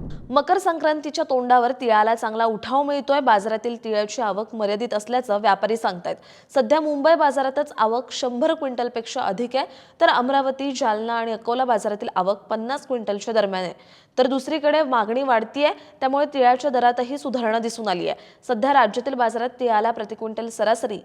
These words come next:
दहा हजार ते बारा हजारांचा भाव मिळतोय. मुंबई मार्केटला सर्वाधिक सतरा हजारांचा भाव मिळतोय.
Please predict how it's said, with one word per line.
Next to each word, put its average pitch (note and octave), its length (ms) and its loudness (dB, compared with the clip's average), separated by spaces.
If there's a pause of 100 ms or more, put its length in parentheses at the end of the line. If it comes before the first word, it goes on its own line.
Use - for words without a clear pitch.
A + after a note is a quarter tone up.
(100)
दहा A3+ 360 0
हजार B3+ 320 0
ते C4 60 -4
बारा G#3 280 0
हजारांचा A3+ 500 -4
भाव A3+ 200 -4
मिळतोय. A#3 380 -2 (480)
मुंबई D4 340 2
मार्केटला D4+ 520 2
सर्वाधिक B3+ 500 -2
सतरा B3 320 -4
हजारांचा G#3+ 480 -4
भाव A3 240 0
मिळतोय. G3+ 340 -2